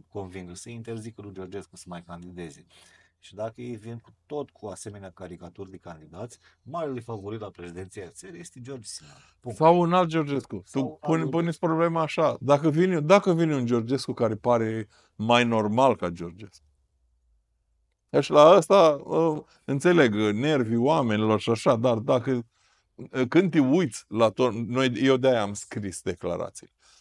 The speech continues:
Speaker 2: Când te uiți la tonul lui ritos, așa, și la cum vorbește, de parcă și-a băgat un morcov în fund prin liceu și nu l-a mai scos, uh, uh, poate ești impresionat. Când pui pe hârtie declarația și o citești, râzi.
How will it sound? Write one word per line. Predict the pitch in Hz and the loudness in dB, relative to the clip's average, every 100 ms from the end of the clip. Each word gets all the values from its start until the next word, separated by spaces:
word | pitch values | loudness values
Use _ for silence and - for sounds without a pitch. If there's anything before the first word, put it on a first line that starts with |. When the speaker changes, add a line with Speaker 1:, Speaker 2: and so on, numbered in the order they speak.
| _ | _
Speaker 2:
Când | - 131 113 | -4 -4 0
te | |
uiți | 110 151 131 | 2 2 2
la | 107 | -2
tonul | 98 110 120 95 | 0 -2 -2 -2
lui | 104 95 | -4 -4
ritos, | 95 95 - 107 104 | -6 -8 -6 -8 -6
așa, | - - 95 | -12 -10 -12
și | - | -10
la | 92 | -14
cum | - 101 | -12 -10
vorbește, | 95 95 92 107 - | -8 -8 -6 -8 -8
de | 90 | -8
parcă | 95 92 | -6 -6
și-a | 98 92 | -8 -8
băgat | 90 98 98 | -6 -6 -8
un | 92 | -10
morcov | 95 98 95 95 | -8 -8 -8 -10
în | 92 | -12
fund | - 104 92 | -14 -14 -10
prin | 95 92 | -10 -8
liceu | 92 - - 101 | -10 -12 -8 -8
și | 87 - _ _ | -8 -16 _ _
nu | - 104 | -8 -4
l-a | 98 | -2
mai | 92 92 | -2 -6
scos, | - - 127 175 _ _ _ 131 _ - 110 - | -6 -2 0 0 _ _ _ -20 _ -20 -20 -8
uh, | 117 120 - _ _ _ _ _ _ - | -4 -4 -6 _ _ _ _ _ _ -10
uh, | 156 143 | -8 -2
poate | 196 208 240 226 | -2 2 0 0
ești | 226 233 - | 0 0 0
impresionat. | 208 202 196 208 202 113 - _ - | 0 2 2 2 0 -2 -4 _ -4
Când | 202 202 | 0 0
pui | - 190 285 269 | -2 0 2 2
pe | 202 180 | 4 4
hârtie | 151 127 - 247 175 | 4 0 2 4 4
declarația | 120 117 117 117 117 104 | 4 2 4 2 2 -2
și | - | 0
o | 208 | 0
citești, | - 196 - 117 196 - _ _ - | 2 -2 2 2 2 -4 _ _ -10
râzi. | 370 349 151 | 0 0 0